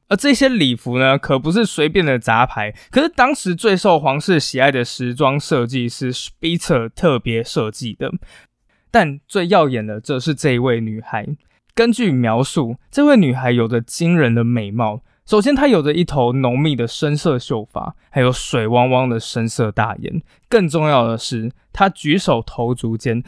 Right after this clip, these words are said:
都带着一种猫咪似的优雅。这位女孩叫做玛丽·维茨拉男爵小姐。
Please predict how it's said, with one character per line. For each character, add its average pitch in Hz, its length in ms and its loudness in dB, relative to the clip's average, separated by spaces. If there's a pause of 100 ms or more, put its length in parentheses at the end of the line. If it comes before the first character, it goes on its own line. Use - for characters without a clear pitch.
(140)
都 214 120 4
带 214 220 4
着 135 140 0
一 135 80 4
种 113 260 -2 (160)
猫 160 240 4
咪 160 240 4
似 160 220 0
的 113 140 0
优 127 280 2
雅。 - 280 -4 (340)
这 180 180 2
位 156 160 6
女 117 160 0
孩 117 180 -4
叫 117 220 0
做 113 300 -2 (240)
玛 123 320 2
丽· 131 300 2 (140)
维 120 160 2
茨 - 240 -2
拉 123 260 4 (100)
男 113 200 0
爵 110 240 -4
小 107 280 -6
姐。 - 240 -10